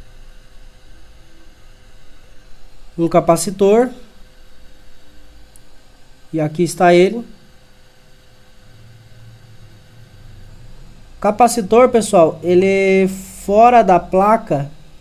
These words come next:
ele não tem polaridade, tá?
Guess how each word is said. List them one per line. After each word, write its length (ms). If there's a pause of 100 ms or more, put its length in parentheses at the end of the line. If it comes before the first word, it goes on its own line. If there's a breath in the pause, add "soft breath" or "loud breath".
(1800)
ele 400
não 200
tem 200
polaridade, 720
tá? 280